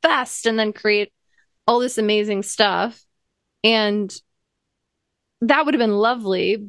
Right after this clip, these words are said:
but I am grateful that I used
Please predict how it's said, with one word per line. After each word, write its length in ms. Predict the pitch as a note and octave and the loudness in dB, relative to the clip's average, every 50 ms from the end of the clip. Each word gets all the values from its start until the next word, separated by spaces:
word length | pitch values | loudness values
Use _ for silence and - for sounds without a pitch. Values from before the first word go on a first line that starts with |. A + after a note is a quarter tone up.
| - - | -18 -10
but 520 | A3 G3+ A#3+ A#3 A3+ G#3 G3+ G3 G3 - - | -2 0 2 2 2 2 2 0 0 0 0
I 120 | G3+ G#3 | 0 0
am 420 | G#3+ - - A3+ A#3+ B3+ C4 C4 A#3+ | 0 0 0 0 0 0 0 0 0
grateful 760 | A3 G#3+ G#3 G3+ - - - - G3 G3 F#3+ F#3 F#3 F#3 F#3+ | 0 0 0 0 -2 -4 -4 -2 -2 0 0 -2 -4 -4 -2
that 560 | G3 G3 F#3+ F#3+ F#3 F#3 F#3 F3+ F#3 - - _ _ _ _ _ _ _ _ _ _ _ _ | 0 0 2 2 2 2 0 0 -2 -4 -6 _ _ _ _ _ _ _ _ _ _ _ _
I 200 | - G3 G3+ G#3 | 0 0 2 2
used 1120 | G#3+ G#3+ G#3+ G3+ G3 G3 G3+ G#3 G#3 G#3 G#3+ A3 A3+ A#3 A#3+ A#3+ B3 B3 B3+ B3 - - - | 2 0 -2 -4 -6 -2 0 0 0 2 0 0 0 0 0 0 -2 -2 -6 -8 -10 -14 -18